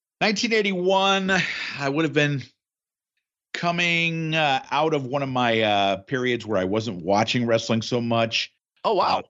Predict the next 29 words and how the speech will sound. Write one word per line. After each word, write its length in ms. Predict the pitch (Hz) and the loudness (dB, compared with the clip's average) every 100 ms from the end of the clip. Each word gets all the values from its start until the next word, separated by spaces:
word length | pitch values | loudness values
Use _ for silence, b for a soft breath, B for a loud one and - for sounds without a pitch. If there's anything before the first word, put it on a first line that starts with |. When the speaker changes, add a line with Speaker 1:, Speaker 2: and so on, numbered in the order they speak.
| _ _ | _ _
Speaker 1:
I 100 | - | -2
didn't, 240 | 139 165 160 | 0 0 0
uh, 240 | 143 127 | 0 0
you 120 | 156 131 | -2 -4
know, 160 | 113 | -6
'cause 240 | 123 151 160 | -8 -8 -2
my, 180 | 165 170 | -2 0
my, 280 | 165 160 160 | -2 0 2
uh, 320 | 151 143 135 | 2 2 0
as 180 | 147 147 | -2 -2
discussed 480 | 139 135 160 151 - | -2 -2 2 2 2
on 300 | 135 107 90 | 2 0 -6
Breaking 340 | 87 95 92 | -4 -4 -4
Kayfabe 280 | 85 90 101 | -6 -2 0
with 120 | 85 | 0
Aldrin 220 | 87 87 82 | 2 2 2
and 100 | 80 | 2
Barry, 260 | 110 101 B - | 2 2 B -2
my 300 | 170 208 208 | 0 2 2
wrestling 460 | 180 175 - 156 | 4 2 0 -4
fandom 540 | - - 147 143 123 - | -4 -2 0 0 -2 -2
ebbed 300 | 110 139 135 | 0 0 2
and 180 | 131 110 | 0 -2
flowed, 400 | - 123 127 131 | -6 0 0 0
still 220 | - 247 | 0 0
does 240 | 151 117 113 | 2 2 0
to 100 | 104 | -4
this 220 | 101 98 | -4 -4
day. 540 | 104 127 127 123 117 | 0 2 4 2 0